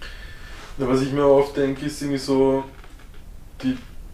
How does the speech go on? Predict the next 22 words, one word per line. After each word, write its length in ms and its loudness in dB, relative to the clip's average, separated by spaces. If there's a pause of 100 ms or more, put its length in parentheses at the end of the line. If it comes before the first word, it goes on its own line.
(280)
die 120 -10
Tatsache, 460 2
dass 140 -2
du 140 0
dir 320 6
bewusst 540 -4
bist 260 -4
drüber, 380 -2
dass, 560 -8 (440)
dass, 680 -8 (180)
äh, 920 -10
dass 180 -4
du, 420 -4 (1160)
also 220 -4
dass 160 -6
viele 220 0
Leute 440 4
halt 240 2
irgendwie 260 -8
zumachen 760 -2
und 140 -8
so. 360 -2